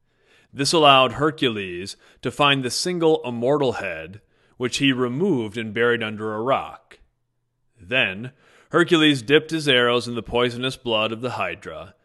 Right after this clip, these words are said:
and used the weapons to vanquish other foes. The Hydra has been presented in many different ways,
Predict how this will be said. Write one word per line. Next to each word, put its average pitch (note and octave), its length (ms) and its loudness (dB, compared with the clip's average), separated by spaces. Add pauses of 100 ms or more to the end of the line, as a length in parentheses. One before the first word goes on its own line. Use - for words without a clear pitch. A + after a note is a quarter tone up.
(160)
and B2 140 -6
used F3+ 240 0
the B2+ 80 0
weapons F#2+ 480 -10
to A2 100 -12
vanquish A2+ 480 -8
other G#2+ 220 -10
foes. G#2+ 680 -10 (1400)
The A#2 120 -2
Hydra E3 360 4
has B2 140 0
been A#2+ 180 -4
presented G#2 480 -8
in G#2 140 -10
many G#2+ 160 -6
different G2 340 -12
ways, D2 600 -20